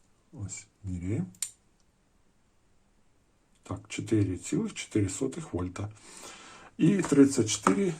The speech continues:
міліом, е, опір.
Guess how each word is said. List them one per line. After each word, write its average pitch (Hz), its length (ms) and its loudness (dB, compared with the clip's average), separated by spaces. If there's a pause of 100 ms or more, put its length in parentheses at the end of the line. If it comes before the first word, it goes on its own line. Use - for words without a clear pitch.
(140)
міліом, 117 1400 0 (760)
е, - 140 -4 (840)
опір. 107 360 2